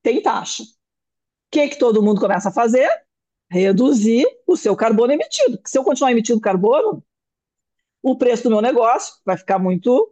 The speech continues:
alto. Começa a fazer sentido econômico eu investir talvez um pouco mais <coughs> de tecnologia em descarbonizar, porque o meu preço vai ficar mais alto.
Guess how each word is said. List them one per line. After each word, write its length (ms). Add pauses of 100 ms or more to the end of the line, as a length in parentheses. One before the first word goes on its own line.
(140)
alto. 400 (260)
Começa 280
a 40
fazer 220
sentido 320
econômico 580
eu 60
investir 540
talvez 280
um 60
pouco 220
mais 320 (420)
<coughs> 240
de 140
tecnologia 480
em 40
descarbonizar, 640
porque 160
o 60
meu 120
preço 260
vai 60
ficar 140
mais 220
alto. 180